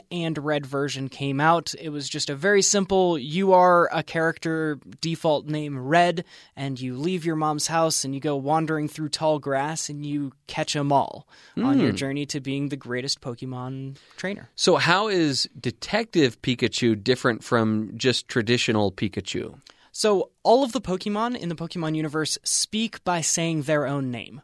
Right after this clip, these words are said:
Speaker 2: Mm-hmm.
Speaker 1: When you hear Pika Pika, that's, that's what we all hear when Pikachu is quote-unquote talking. Pokemon can talk to each other. I assume they understand each other. But generally speaking, when they talk, it's just their name.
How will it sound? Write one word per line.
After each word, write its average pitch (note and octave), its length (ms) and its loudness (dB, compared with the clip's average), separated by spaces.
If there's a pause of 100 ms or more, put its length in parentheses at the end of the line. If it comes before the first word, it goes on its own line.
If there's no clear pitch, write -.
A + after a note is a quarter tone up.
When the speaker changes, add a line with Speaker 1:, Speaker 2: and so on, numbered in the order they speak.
Speaker 2:
Mm-hmm. G2 220 -2
Speaker 1:
When - 100 4
you E3 80 4
hear F#3+ 560 6 (220)
Pika D#4+ 180 4
Pika, D4+ 360 2 (440)
that's, - 360 0 (100)
that's G3 240 0
what C4 120 2
we A#3 140 4
all G#3 160 8
hear F3+ 420 2
when D#3 200 -2
Pikachu D#3+ 560 -4
is C#3 120 -2
quote-unquote C#3 680 -2
talking. C3+ 600 -6 (340)
Pokemon G3 380 0
can G3 100 -2
talk G#3 240 0
to G3 140 -4
each E3+ 220 0
other. A#3+ 600 8
I E3+ 100 0
assume G3 360 -2
they F#3 140 0
understand F#3 500 -2
each F3 200 -6
other. F3 300 -2 (320)
But D#3 360 -2
generally G3+ 400 0
speaking, D#3+ 640 -6 (300)
when E3 180 -2
they E3 140 -2
talk, D3 260 -2
it's C3+ 140 -6
just - 240 -6
their B2+ 160 -4
name. A2 340 -8